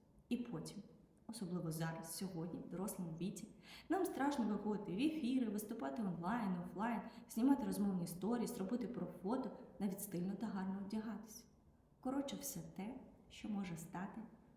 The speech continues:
зоною росту. Наприклад, якщо в дитинстві, коли ви виступали на сцені, з вас сміялися однолітки або батьки критикували, казали, що це не ваше, то на підсвідомості цей страх блокує ваші дії сьогодні.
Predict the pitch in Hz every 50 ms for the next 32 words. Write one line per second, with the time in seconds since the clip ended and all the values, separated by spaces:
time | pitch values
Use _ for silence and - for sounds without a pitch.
0 | - - - 165 160 160 170 170 170 170 170 170 - - - - - - - -
1 | - - 160 151 143 - - - - - - - - - - - - - _ _
2 | _ _ - - - - - - - - - - 220 226 - 247 247 - 240 -
3 | - - - - - - - - - _ _ _ _ _ _ _ - - 202 196
4 | - 277 285 262 214 202 202 - 220 220 - - - 175 - 180 185 196 190 185
5 | 175 180 185 - - - - - 233 220 214 202 196 185 185 - - 196 190 180
6 | 170 160 160 160 165 - - - - - - 202 240 254 247 240 220 202 208 240
7 | - 170 165 160 160 180 226 262 247 202 190 - - 175 170 170 175 165 - 180
8 | 175 - - - 262 254 - 196 196 196 - - - - - 160 160 180 247 277
9 | 247 202 - - 185 175 202 220 208 180 - - - - - 190 180 170 165 175
10 | 196 254 277 - - - - - - - - - - - - - 269 277 269 254
11 | 247 247 254 254 - - - - 208 170 190 220 277 285 254 220 - - 190 185
12 | - - 214 214 - - 269 269 285 220 202 208 - - 254 247 214 202 202 -
13 | - 196 175 202 214 208 - - 208 196 190 196 175 175 180 -